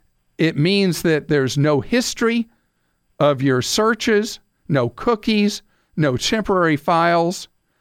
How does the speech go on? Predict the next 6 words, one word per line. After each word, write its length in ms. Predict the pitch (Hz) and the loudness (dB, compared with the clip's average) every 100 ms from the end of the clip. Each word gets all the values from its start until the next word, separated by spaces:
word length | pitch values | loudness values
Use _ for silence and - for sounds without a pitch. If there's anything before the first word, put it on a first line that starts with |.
| _ _ | _ _
no 240 | 139 160 165 | 0 2 0
saved 360 | - 165 123 | 0 0 0
downloads, 760 | 175 180 185 175 175 170 165 - _ _ _ - | 0 2 2 2 2 2 -2 -8 _ _ _ -4
no 320 | 123 147 196 | 0 2 2
saved 400 | 196 185 170 147 | 0 0 0 0
bookmarks. 800 | 175 160 147 131 123 - - | -2 0 0 2 0 -2 -12